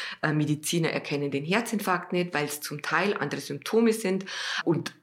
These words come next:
man hat vielleicht auch früher gar nicht so auf dem Schirm gehabt, Frauen können ja auch den Herzinfarkt entwickeln. Also, und das ist schon so als Arzt und auch als Laie, das, was ich im Kopf habe, wo ich, woran ich als erstes denke,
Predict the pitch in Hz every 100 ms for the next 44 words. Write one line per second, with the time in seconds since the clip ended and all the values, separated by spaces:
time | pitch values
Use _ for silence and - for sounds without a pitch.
0 | - 151 160 160 - 156 143 - - 135
1 | - 156 151 151 147 143 143 127 143 -
2 | 202 240 285 - 185 170 175 - - 151
3 | 151 160 160 143 147 143 131 - 165 170
4 | 165 170 160 151 151 151 220 214 185 180
5 | - - - - - 160 165 156 - -
6 | - 185 180 202 254 240 - 185 233 233
7 | 196 - 160 - - 180 208 - - 180
8 | - 151 165 160 139 139 175 202 202 202
9 | - 170 165 160 143 - - 247 240 -
10 | 185 175 180 175 156 156 - 160 143 139
11 | 147 147 - 131 131 131 - 160 208 214
12 | 202